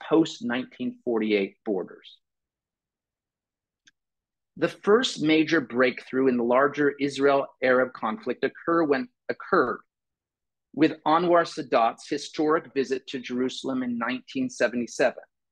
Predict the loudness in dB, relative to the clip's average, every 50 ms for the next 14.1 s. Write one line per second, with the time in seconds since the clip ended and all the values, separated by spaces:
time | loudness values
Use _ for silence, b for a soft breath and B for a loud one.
0 | _ _ _ 0 0 0 2 2 2 2 2 0 -2 -2 0 2 2 2 2 0
1 | 0 2 0 0 0 0 -2 -2 0 0 0 2 2 0 -2 -4 -6 -8 -10 -10
2 | -6 0 2 2 2 2 0 -4 -2 0 2 2 0 -2 _ _ _ _ _ _
3 | _ -6 0 2 2 2 2 2 0 2 0 0 2 2 2 2 2 4 2 2
4 | 0 0 -2 0 2 0 0 0 0 -4 -6 -6 -8 _ _ _ _ _ _ -2
5 | -2 -2 0 2 4 4 4 2 0 -2 -4 -4 -6 -8 _ -6 -6 -6 -6 -8
6 | -10 -12 -12 -12 -12 -8 -2 0 0 0 -2 -4 -8 -6 -6 -6 -4 -2 -2 -2
7 | -2 -4 _ _ _ _ _ _ _ _ -2 0 0 2 2 2 2 2 2 0
8 | -2 -6 -10 -12 -12 -12 -12 -14 -14 -16 -18 -18 _ _ _ _ _ _ _ _
9 | _ _ _ _ _ _ _ _ -2 -2 0 2 2 2 2 2 0 -2 -2 0
10 | 2 0 0 0 0 -4 -4 0 2 2 2 2 2 2 2 4 4 4 2 -2
11 | -4 -6 -8 -8 -12 -14 -16 -20 _ _ 2 2 2 4 4 4 4 4 4 4
12 | 4 6 6 4 2 2 0 0 -2 -2 -2 -2 -2 0 0 0 -2 -4 -4 -2
13 | -2 -2 -2 -2 -8 -10 -8 -8 -6 -6 -6 -6 -6 -4 -2 -2 -2 -2 -2 -6
14 | -8